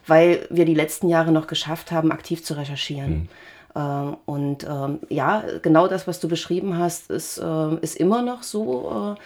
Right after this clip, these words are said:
Speaker 1: dass Betroffene oftmals nur bei schweren Verletzungen auch Anzeigen machen, gerade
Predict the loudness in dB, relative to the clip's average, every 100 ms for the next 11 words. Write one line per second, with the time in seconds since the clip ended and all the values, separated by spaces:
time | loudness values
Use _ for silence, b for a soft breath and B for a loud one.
0 | B B B -4 -4 -4 -4 -4 -2 2
1 | 4 4 2 -4 -4 -4 -2 -2 0 -2
2 | -4 -4 -4 -4 -6 -8 -8 -6 -6 -6
3 | -10 B B -8 -4 -4 -2 -4 -2 -2
4 | -2 -4 -4 -2 0 0 -2